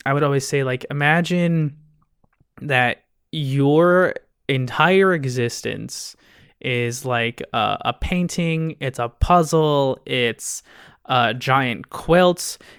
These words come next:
it's something. Um, it could be whatever they want it to be. Now, I want, I, I would tell them to, to visualize this, and then I would say, like, imagine that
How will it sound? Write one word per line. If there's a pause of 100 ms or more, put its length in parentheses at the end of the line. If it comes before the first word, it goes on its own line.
it's
something. (480)
Um,
it
could
be
whatever
they
want
it
to
be. (480)
Now, (1800)
I
want,
I,
I
would
tell
them
to,
to
visualize
this,
and
then (220)
I
would
say,
like,
imagine (300)
that